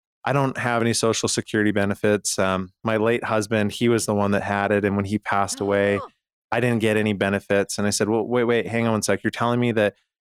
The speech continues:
Speaker 1: you've not had any benefits at all?" And she said, "No, I, I stayed at home and, you know, I raised the family and, and," which, by the way, I think is the most noble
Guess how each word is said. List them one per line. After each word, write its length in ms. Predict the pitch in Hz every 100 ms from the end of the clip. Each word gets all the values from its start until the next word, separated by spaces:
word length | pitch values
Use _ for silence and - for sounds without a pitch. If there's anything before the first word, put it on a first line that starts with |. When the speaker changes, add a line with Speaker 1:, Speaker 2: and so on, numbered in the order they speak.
| _
Speaker 1:
you've 240 | 120 123 117
not 300 | 113 117 110
had 280 | 123 117 -
any 280 | 110 117 123
benefits 600 | 113 120 113 117 113 -
at 120 | 110
all?" 200 | 104 120
And 80 | 117
she 100 | 120
said, 200 | - 127
"No, 260 | 139 143
I, 140 | 135 139
I 80 | 139
stayed 220 | 135 165 160
at 80 |
home 340 | 110 120 127 131
and, 120 | 98 - _ _ _
you 60 | 123
know, 60 |
I 60 | 123
raised 340 | 120 120 123 -
the 60 |
family 560 | - 113 107 110 113 113
and, 260 | 95 90 -
and," 240 | 104 101 101
which, 180 | 113 113
by 160 | - 107
the 80 | 98
way, 180 | 101 98
I 60 |
think 180 | - 104
is 80 | 95
the 60 | 101
most 220 | 95 -
noble 540 | 104 101 98 95 92